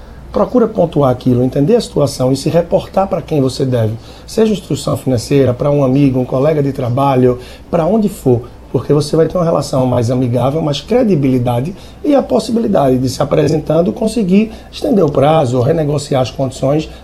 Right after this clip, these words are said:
de uma forma que seja razoável pra você. Além disso, você pode ver também a possibilidade de levar a sua dívida pra outra instituição financeira,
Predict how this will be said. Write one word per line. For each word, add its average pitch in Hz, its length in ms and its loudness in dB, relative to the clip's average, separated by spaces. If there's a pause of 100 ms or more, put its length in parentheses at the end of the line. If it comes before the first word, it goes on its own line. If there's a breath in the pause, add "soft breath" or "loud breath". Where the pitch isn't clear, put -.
de 240 100 2
uma 220 80 4
forma 170 280 -2
que 170 60 -8
seja 170 220 0
razoável 160 540 2
pra 160 160 -2
você. 156 340 -2 (400 loud breath)
Além 180 300 4
disso, 202 420 2 (360 loud breath)
você - 240 2
pode 185 300 2
ver 165 220 0
também 170 240 2
a 185 80 0
possibilidade 190 680 -2
de 180 80 -4
levar 170 240 2
a 170 40 -2
sua 175 200 -2
dívida 160 380 0
pra 185 160 0
outra 185 240 2
instituição 175 520 0
financeira, 160 560 0